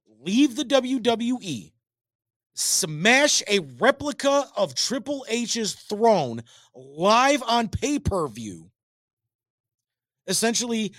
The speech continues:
killing any possibility he could have ever had of going back to that company, insult Triple H, insult Vince McMahon,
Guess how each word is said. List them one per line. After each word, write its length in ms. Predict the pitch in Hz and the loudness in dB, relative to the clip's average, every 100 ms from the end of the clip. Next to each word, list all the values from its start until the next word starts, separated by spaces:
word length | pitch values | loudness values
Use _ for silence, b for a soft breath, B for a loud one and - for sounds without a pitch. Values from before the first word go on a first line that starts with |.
| B B - | B B -10
killing 460 | - 277 254 220 - | -2 0 0 -2 -4
any 240 | 208 294 285 | -2 0 0
possibility 580 | 247 233 196 180 202 165 | 0 -2 0 0 0 -2
he 120 | 190 | -2
could 160 | 202 | -2
have 80 | 151 | 0
ever 240 | 139 233 190 | 0 0 0
had 180 | 143 | -2
of 80 | 123 | -4
going 240 | 139 127 117 | -6 -6 -6
back 220 | 117 110 | -8 -8
to 80 | 110 | -10
that 180 | 101 | -10
company, 480 | - 98 85 85 110 _ _ _ _ _ _ - | -12 -16 -16 -16 -18 _ _ _ _ _ _ -8
insult 560 | 180 180 - 208 269 - | -6 -2 0 4 2 2
Triple 360 | 226 220 165 | -2 -2 -2
H, 220 | 123 123 - | -2 -4 -6
insult 560 | 160 - - 220 - | -6 -2 0 0 -2
Vince 220 | 196 208 | -4 -4
McMahon, 500 | 196 139 135 120 113 | -6 -8 -6 -6 -8